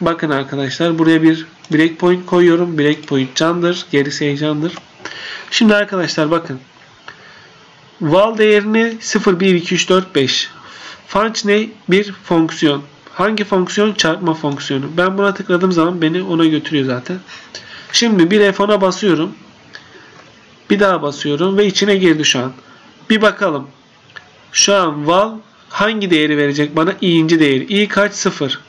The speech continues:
Val'ın sıfırıncı ka-, değerini sıfır.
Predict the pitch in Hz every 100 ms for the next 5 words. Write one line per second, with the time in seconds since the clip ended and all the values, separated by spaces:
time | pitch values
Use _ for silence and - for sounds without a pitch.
0 | - 147 170 208 165 - - - 202 202
1 | 180 165 160 165 - 180 156 156 175 214
2 | 226 - - _ - - - 180 - 131